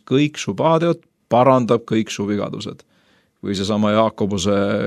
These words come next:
viis neliteist, viisteist. Usupalve, kui ta on pattu teinud, siis see antakse ta,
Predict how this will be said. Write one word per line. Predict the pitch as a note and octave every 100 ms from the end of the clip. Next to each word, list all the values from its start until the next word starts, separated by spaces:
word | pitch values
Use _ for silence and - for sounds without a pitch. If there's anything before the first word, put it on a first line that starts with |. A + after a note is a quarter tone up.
| A2 G#2+
viis | G#2 G2
neliteist, | G2+ G2+ G#2+ - A2
viisteist. | G#2 - G#2 - _ _ _ _ _ _
Usupalve, | - A2+ G#2 G2 B2 D#3 C#3+ C#3 C3+ _
kui | - G2+
ta |
on | G2
pattu | F#2 C3 -
teinud, | A2 A#2 A2
siis | - F#2
see | G#2+
antakse | G#2 G#2+ - G2+
ta, | G2+